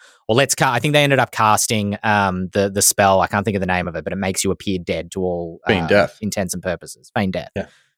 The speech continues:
Speaker 1: So they cast that on one of themselves to lure it into a house, and they did that, and then they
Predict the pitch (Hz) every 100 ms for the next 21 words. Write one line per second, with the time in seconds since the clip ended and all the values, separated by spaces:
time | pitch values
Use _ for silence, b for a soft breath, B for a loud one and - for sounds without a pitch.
0 | - 117 123 160 165 190 170 151 139 123
1 | 110 117 104 - 95 123 127 123 123 120
2 | 107 95 95 90 - b b b - 92
3 | 95 135 143 113 98 92 95 - _ _
4 | - 101 101 90